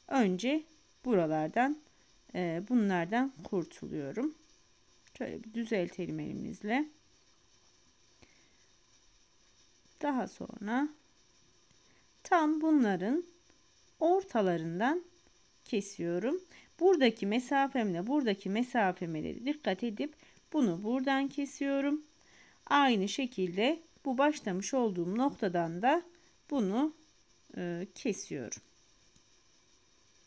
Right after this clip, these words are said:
Sıra geldi asıl, e, son kısma.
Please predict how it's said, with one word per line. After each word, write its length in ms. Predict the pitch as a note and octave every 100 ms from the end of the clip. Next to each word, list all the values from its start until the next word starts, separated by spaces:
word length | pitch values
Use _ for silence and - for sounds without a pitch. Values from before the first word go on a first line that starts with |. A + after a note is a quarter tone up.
| _ _ _ _ _ _ _ _ _ _ _ _ _ _ _ _ _ _ _ _ _ _ _ _ - - - - - _
Sıra 420 | - - F4 A4 F#4+
geldi 500 | A#3+ F#3+ F3 A3 F#4 A4+ - _ _ -
asıl, 580 | C4+ C4 D4+ E4+ F4 -
e, 340 | G3+ G3+ G#3
son 420 | A3 E4 D#4 E4 E4 -
kısma. 500 | B3 - F3 D#3